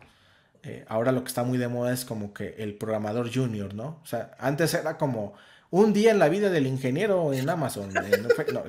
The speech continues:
eso ya pasó de trending, ¿no? O sea, yo, ya aburrió, ya no sabemos la historia, ¿no? Ahora es, no, un día, este, eh,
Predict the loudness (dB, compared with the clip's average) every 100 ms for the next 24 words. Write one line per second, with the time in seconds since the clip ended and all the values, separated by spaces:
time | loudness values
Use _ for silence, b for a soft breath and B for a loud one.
0 | 0 2 6 6 8 6 6 -2 0 0
1 | 2 2 0 0 0 2 6 6 8 8
2 | 8 8 6 4 4 2 2 0 0 0
3 | -2 -2 -4 -4 -4 -4 -6 -10 -10 B
4 | -16 B B B B B B -2 4 8
5 | 8 8 4 -2 -10 -2 0 0 0 0
6 | 2 4 4 4 -2 -4 -6 -6 -6 -4
7 | -2 -2 -4 -6 -8 -12